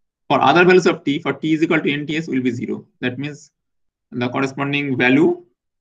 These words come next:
of H R C T will be zero for t is equal to N T S. However, if you just compare the value of H R C T for different values of alpha, you will see that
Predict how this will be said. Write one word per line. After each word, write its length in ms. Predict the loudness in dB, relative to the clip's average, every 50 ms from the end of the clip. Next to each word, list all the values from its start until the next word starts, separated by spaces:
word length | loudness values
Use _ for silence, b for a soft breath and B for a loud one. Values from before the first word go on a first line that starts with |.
| _ _ _ _ _ _
of 160 | -8 -8 -2
H 220 | 0 2 2 2 2
R 140 | 0 -2 0
C 120 | -2 -4
T 300 | -2 0 -2 -2 -2 -4 -10 _ _ _ _ _ _ _
will 200 | 0 2 2 2
be 80 | 2 -2
zero 280 | 0 2 2 2 2 0
for 280 | 0 -2 -4 -4 -4
t 180 | -4 -4 -4 -4
is 140 | -2 -4 -2
equal 200 | 0 0 0 2 2
to 160 | 2 0 0 -4 -14 _ _
N 200 | -4 -2 -2 -2
T 160 | -2 -4 -8 -10
S. 200 | -14 -18 _ _ _ _ _ _ _ _ _ _ _ _ 2
However, 500 | 4 4 4 4 2 0 -4 -6 -8 -12 _ _ _ _ _ _ _ _
if 140 | -4 2 2
you 100 | 4 6
just 220 | 6 4 4 2
compare 640 | 0 2 2 2 2 2 2 2 0 0 -4 -8 _ _ _ _ _ _ _ _ _ _ _ _ _ _ _ _ _ _ _ _ _ _ _ _ _ _ _ _ _ _ _ _ _ _ _ _ -6
the 120 | -4 -2 0
value 240 | 0 2 2 2
of 140 | 2 2 2 2
H 220 | 2 2 2 2
R 80 | 0 0
C 180 | 0 -2 -2
T 440 | -2 -2 -4 -4 -2 -2 -4 -6 -8 _ _ _ _ _ _ _ _ _ _
for 100 | -4 -2
different 320 | -2 -2 -2 0 0 2
values 160 | 2 2 2 4
of 60 | 4
alpha, 500 | 2 2 2 0 -2 -4 -4 -4 -8 -12 _ _ _ _
you 100 | -6 -4
will 80 | -4 -4
see 200 | -2 -2 0 0
that 280 | 0 0 -2 -4 -8